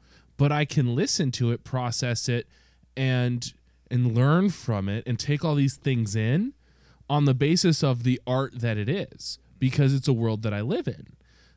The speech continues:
Um, whereas if you listen to something that isn't, that isn't your vibe,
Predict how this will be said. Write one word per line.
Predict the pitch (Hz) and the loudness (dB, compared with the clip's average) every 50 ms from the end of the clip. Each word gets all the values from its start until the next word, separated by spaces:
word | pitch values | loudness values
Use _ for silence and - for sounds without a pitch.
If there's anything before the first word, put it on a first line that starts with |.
| _ - | _ -4
Um, | 117 117 113 110 110 113 | -2 -2 0 0 0 0
whereas | 127 147 147 143 135 131 117 | 2 2 4 4 4 4 4
if | 131 117 - | 2 0 2
you | 131 180 269 320 | 2 4 4 4
listen | 247 196 160 - 180 147 | 4 4 2 4 2 2
to | 139 | 2
something | - - 139 120 110 - 127 123 | 2 2 0 0 2 2 4 4
that | 120 113 117 | 4 4 4
isn't, | 139 160 143 165 156 151 - - _ _ _ _ | 4 4 4 4 2 2 0 -6 _ _ _ _
that | - 120 127 | -2 0 2
isn't | 143 147 170 - | 2 2 2 0
your | 135 139 127 | 2 0 2
vibe, | 110 117 104 113 147 196 233 | 2 0 0 0 -2 -2 -4